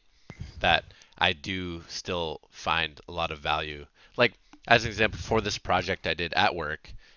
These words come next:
uh, and filling a very similar role to a tech lead of a large project where I am the filter between developers and kind of the main stakeholder of a project, going through the entire technical planning of that project,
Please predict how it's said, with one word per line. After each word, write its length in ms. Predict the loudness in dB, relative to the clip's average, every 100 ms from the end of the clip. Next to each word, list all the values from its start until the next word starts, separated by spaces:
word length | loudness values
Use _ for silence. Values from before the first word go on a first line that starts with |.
| -18 -14
uh, 80 | -12 -8
and 200 | -8 -8
filling 440 | -4 0 2 2 0
a 40 |
very 340 | -2 -2 -2
similar 380 | -4 -6 -6 -4
role 200 | -4 -4
to 200 | -4 -6
a 40 | -2
tech 200 | 4 4 4
lead 180 | 0
of 220 | -2 -6 -18 -20 -10
a 60 | -2
large 340 | 4 4 2
project 640 | 2 2 2 0 -2 -6 -16 -18 -20 -20 _ -8
where 320 | -2 0 0 2
I 200 | 2 4
am 260 | 0 -4 -10
the 120 | -8
filter 500 | -6 -2 -2 -2 -4
between 540 | -6 -8 -8 -8 -8 -12
developers 680 | -6 -2 -2 -4 -6 -6 -8 -6
and 260 | -6 -8 -18 _ _ _
kind 140 | 0 0
of 80 | 0
the 60 | -4
main 220 | -4 -4
stakeholder 560 | -4 -4 -4 -4 -2 -2
of 120 | -6
a 40 |
project, 580 | -4 -4 -4 -8 -8 -18 _ _
going 220 | -6 -6
through 220 | -6 -6 -6
the 100 | -6
entire 320 | -2 -2 0
technical 440 | -2 -4 -6 -10
planning 440 | -6 -4 -4 -6 -8
of 160 | -6
that 180 | -4 -4
project, 540 | -6 -8 -6 -10 -10